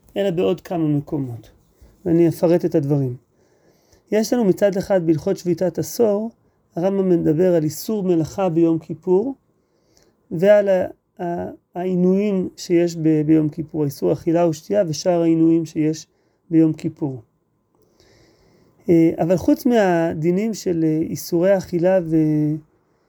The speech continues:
אה, ואיסור לעשות מלאכה ביום כיפור, יש לנו דברים נוספים שקשורים ליום כיפור. יש לנו מצד אחד, אה, הלכות תשובה בספר המדע, שהם קשורים ל-, לעניין של יום כיפור,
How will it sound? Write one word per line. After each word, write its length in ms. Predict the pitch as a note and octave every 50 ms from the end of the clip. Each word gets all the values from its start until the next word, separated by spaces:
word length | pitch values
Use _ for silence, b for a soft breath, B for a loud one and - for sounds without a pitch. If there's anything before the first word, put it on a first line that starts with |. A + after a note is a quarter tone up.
| _ _ _ _ _ F#3
אה, 40 | E3 D#3 D3+ D3+ D#3+ - - - _ -
ואיסור 1120 | - F3 D3 D3 D#3 D3+ D3+ D3 D3+ D3 D3+ - - - - - F#3 D3 - - G#3 G3+ F#3+
לעשות 340 | F3+ F3 D#3+ - G3 F3 -
מלאכה 320 | F3+ E3 D3+ - - B3+
ביום 240 | G#3+ F3+ F3+ E3+ E3
כיפור, 480 | E3+ - E3+ D#3 - F3+ F3+ G3 A#3 G#3
יש 180 | F#3+ F#3 -
לנו 140 | A3 G#3 G#3
דברים 340 | F#3+ F3 D#3+ F#3 F#3+ G3+ G3+
נוספים 440 | G3+ F3+ - G3+ - - G#3+ G3+ F3
שקשורים 440 | - E3+ D#3 - - E3 D3+ D3+
ליום 160 | D3 D3 C#3+ C3+
כיפור. 440 | - - D3 - - D3+ C3+ C3 - b b b b b b b b b b b b b b b b b b b b b -
יש 200 | G3+ G#3+ - -
לנו 140 | A#3+ A#3 G#3+
מצד 320 | F#3+ - - G#3+ G#3 F#3+
אחד, 360 | G3 - - - G3 F#3+ F#3+ F3+ - - _ _ _ -
אה, 120 | F3 F3 E3+
הלכות 280 | E3+ D3+ - - G3+ F#3+
תשובה 380 | - - A3 F#3+ G3+ A3 F3+ C#3+ C3 - _ _ _ _ A2 G#2 - _ _ _ -
בספר 460 | F#3 E3 D3 - G3 F3 - G3 E3+
המדע, 420 | E3+ E3+ E3+ F3+ E3 F#3+ F#3+ E3 C#3 B2 - _ _ _ _ _ _ _ _ _
שהם 1040 | - - - - F3 D#3+ D#3+ D#3 D#3 D#3 D3+ D3+ D#3+ D#3 - _ _ _ - F3 D#3+
קשורים 480 | D#3+ - - G3 F#3 F#3+ G#3+ G#3+ G#3 G3
ל-, 240 | F3+ E3+ D#3+ D#3+ D#3+
לעניין 420 | D3+ D#3 D#3+ D#3 D#3 D#3+ E3 E3 D#3+
של 140 | - E3+
יום 160 | D#3 D#3 D#3 D#3
כיפור, 560 | D#3 - D#3 D#3 - F3+ F#3 G#3+ B3 C4+